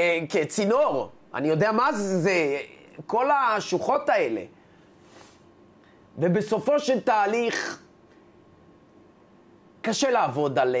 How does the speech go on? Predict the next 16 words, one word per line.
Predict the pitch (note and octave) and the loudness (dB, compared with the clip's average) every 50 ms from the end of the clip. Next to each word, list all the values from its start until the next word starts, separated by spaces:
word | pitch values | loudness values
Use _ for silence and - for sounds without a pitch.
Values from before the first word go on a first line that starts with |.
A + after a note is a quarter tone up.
| B2 B2 A#2 - - | 0 -2 -4 -4 -4
על, | A2+ B2 A#2+ A#2+ A#2 A#2 A#2 A2+ A2+ F2+ - - | -2 -2 -2 -2 -2 -4 -4 -6 -6 -8 -10 -10
בן | A#2+ B2+ C3 B2 | -8 -6 -6 -4
אדם | C3 B2+ D3 F3 G3 G3 | -4 -2 -2 -2 -2 -2
ש-, | - - - E3 D3+ C#3 B2 A2 - - - - - - - - - | -4 -4 -2 0 0 0 -2 -4 -8 -14 -20 -20 -20 -20 -20 -20 -20
שמנסה | - - - D3 C3+ C3 B2 A#2+ B2 B2 A#2 A#2 F2 - - - A2+ B2+ C3 B2+ B2+ B2 - - G#3+ | -16 -10 -6 -2 -2 -2 -2 -2 -4 -4 -6 -6 -8 -10 -14 -12 -10 -8 -6 -6 -8 -8 -6 -4 -2
לדבר, | A#3 B3+ B3+ G#3+ F3 E3 E3 - C3+ D3 | 0 0 0 0 0 0 -2 -2 -2 -4
שמדבר | C#3+ - E3+ D#3 D3+ D3+ D3 F#3 G3 G3+ | -6 -4 -2 -2 0 0 0 0 0 0
רק | D#3+ - | 0 0
לעצמו | G3+ C#3+ - - - - D3 C#3 | 0 0 0 -2 -4 -4 -2 -2
ארבעים | B2 A#2 G#2+ A2 A2 A2 | -2 -2 -4 -6 -8 -8
שנה. | G#2+ - A#2 G2 G2+ F#2+ E2+ - - _ - - - - - _ - - _ _ - - | -10 -8 -8 -8 -8 -8 -12 -14 -20 _ -20 -20 -20 -20 -20 _ -20 -20 _ _ -20 -18
עכשיו, | B2 - - C3+ C3+ | -14 -10 -8 -6 -4
בוא | F3+ G#3+ | -2 -2
נגיד | A3+ G3 F#3+ F#3 | -2 -2 0 0
אני | F#3+ F3 D#3+ | 0 0 -2
טועה. | D3 - C3+ B2 B2 G#2 | -4 -4 -4 -4 -4 -4